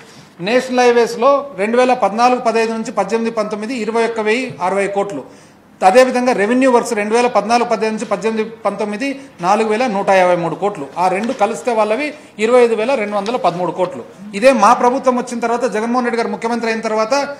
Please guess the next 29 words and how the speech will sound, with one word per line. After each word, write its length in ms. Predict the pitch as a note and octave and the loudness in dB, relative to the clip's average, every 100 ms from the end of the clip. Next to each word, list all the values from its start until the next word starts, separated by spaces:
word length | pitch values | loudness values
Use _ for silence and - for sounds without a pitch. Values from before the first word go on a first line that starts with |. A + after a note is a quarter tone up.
| - - G#3+ | -16 -6 2
మరి 280 | A3+ G3 - - - | 4 4 0 -16 -2
క్యాపిటల్ 380 | F#3+ A3 C4 B3+ | 4 4 4 4
వర్క్స్ 260 | B3 B3+ A#3 | 2 0 -8
చూసుకున్నట్లయితే 880 | A3 A#3+ A#3 A3+ A3 B3+ C#4 C4+ - - - | -6 -4 -2 0 2 4 4 2 -10 -4 0
పదహారు 420 | G#3 A3 C4+ C4 | 4 6 6 6
వేల 220 | B3+ B3 | 4 4
ఎనిమిది 400 | B3+ A3+ A#3+ A#3 | 2 2 -2 -2
వందల 260 | B3 A#3+ A#3+ | 0 2 0
తొంభై 380 | A3 G#3+ A3+ | 0 -2 -2
నాలుగు 360 | A3 G#3+ G#3 - | 0 0 -2 0
కోట్లు 280 | A3+ B3 A#3 | 2 2 -2
క్యాపిటల్ 420 | F3 F3+ - A3+ | 2 0 0 -2
వర్క్స్, 460 | A3 F#3+ B3+ C4+ G#3 | -2 -4 -6 -6 -4
రెవెన్యూ 380 | G3+ B3 C4 | -4 0 2
వర్క్స్ 240 | B3 A3+ A#3 | 2 0 -4
రెండు 240 | F#3+ G#3 | -4 -2
వేల 180 | A#3 A#3 | 0 0
నూట 220 | F#3+ G3+ | -2 -2
ఇరవై 340 | A3 G#3+ A3 A3+ | 0 0 0 0
ఏడు, 340 | A#3 C4 D4 - - - | 0 -2 -6 -10 -18 -6
రిపేర్ 320 | G3+ C4+ C#4 | 0 4 6
వర్క్స్ 220 | B3 G3+ | 6 2
రెండు 260 | C4+ A3+ A3+ | -2 0 0
వందల, 360 | A#3 A3+ C4+ C4+ - E3+ | 0 0 0 -2 -8 -6
రెండు 200 | G3 A3+ | -2 0
వేల 220 | A3+ B3+ | 0 0
రెండు 200 | G3 G3+ | 0 0
వందల 220 | G3 G#3+ | 0 2
ఐదు, 260 | F3+ E3 | 2 2